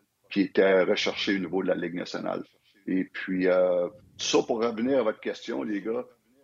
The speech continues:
je pense que oui, le Canadien devrait, euh, cette année, repê-, surtout qu'ils ont beaucoup de choix, ils ont quatorze choix. Donc, il y a sûrement un choix, un choix ou deux là-dedans qui devrait être consacré au gardien de but, mais pas attendre comme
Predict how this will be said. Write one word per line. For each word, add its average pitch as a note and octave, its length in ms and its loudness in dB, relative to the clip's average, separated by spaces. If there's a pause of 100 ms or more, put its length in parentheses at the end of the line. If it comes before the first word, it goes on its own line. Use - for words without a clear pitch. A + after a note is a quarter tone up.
(280)
je - 100 -14
pense F#3 260 -4
que C#3 100 -2
oui, A2 260 -2
le A#2 200 -6
Canadien G#2+ 380 -4
devrait, G#2+ 540 -4 (240)
euh, F#2 600 -4 (520)
cette - 200 -8
année, B2+ 440 0
repê-, - 320 -2
surtout - 300 -2
qu'ils - 100 2
ont G2+ 140 4
beaucoup A2+ 440 -4
de A2 60 -6
choix, A2 260 2
ils A#2 60 0
ont G2+ 80 0
quatorze E3 400 0
choix. G#3 300 0 (360)
Donc, A2 180 2
il C#3+ 40 -2
y - 20 2
a C3+ 60 0
sûrement B3 280 0
un C#4 140 0
choix, - 280 -2
un A2+ 100 2
choix F3 180 0
ou C3+ 80 2
deux A#2+ 140 2
là-dedans A2+ 360 0
qui - 140 -18
devrait G#2+ 240 -2
être G#2+ 80 -10
consacré G#2+ 640 -6 (440)
au G#2 120 -2
gardien A2 400 0
de F#2+ 60 -6
but, A2+ 260 0 (260)
mais A#2 140 0
pas C#4 220 2
attendre C#3 400 0
comme B2 420 -4